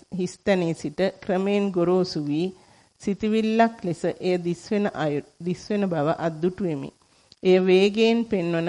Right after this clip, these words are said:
මෝටර් රථයක පින්තූරයත් ක්‍රමයෙන් එකතු වන දූවිල්ලක් සීනුවේ හඬ අවසානයේ සිට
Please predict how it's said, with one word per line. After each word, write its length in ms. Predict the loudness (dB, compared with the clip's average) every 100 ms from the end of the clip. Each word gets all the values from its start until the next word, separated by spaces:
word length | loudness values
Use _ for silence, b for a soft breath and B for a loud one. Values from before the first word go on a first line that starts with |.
| -4
මෝටර් 440 | -4 -4 0 0
රථයක 400 | 0 0 0 -2 -2
පින්තූරයත් 840 | -2 -4 -4 -2 0 2 0 -2 -10 -14
ක්‍රමයෙන් 560 | -4 -2 2 2 2
එකතු 300 | 0 0 -4 -4
වන 180 | -4 -2
දූවිල්ලක් 720 | 0 0 2 0 0 0 -2 -8
සීනුවේ 640 | -18 -6 -2 0 2 2 2
හඬ 260 | 0 0 0
අවසානයේ 680 | 0 -2 -2 0 0 0 -2
සිට 240 | -2 -4